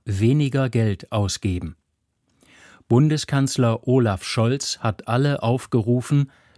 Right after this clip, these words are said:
Deutschland zusammen aus der Krise zu holen.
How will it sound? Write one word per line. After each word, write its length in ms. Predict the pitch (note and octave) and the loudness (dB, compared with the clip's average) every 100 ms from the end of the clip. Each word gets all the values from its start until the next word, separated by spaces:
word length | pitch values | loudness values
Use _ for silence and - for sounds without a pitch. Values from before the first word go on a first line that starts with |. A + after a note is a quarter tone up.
| - | -2
Deutschland 720 | A2+ C3+ - - C3+ D3+ - _ | 2 2 -2 -2 0 0 -4 _
zusammen 640 | - A2+ G2 A#2 C#3+ C#3 | 0 0 2 2 2 2
aus 300 | - A#2+ A#2+ | 0 -4 -2
der 120 | C3+ A#2+ | -4 -4
Krise 560 | - B2 A2 F2+ E2+ | 0 2 2 0 -4
zu 240 | - A2+ F2 | -4 -2 -2
holen. 440 | F#2+ F2 D#2 D2+ | -2 -2 -4 -10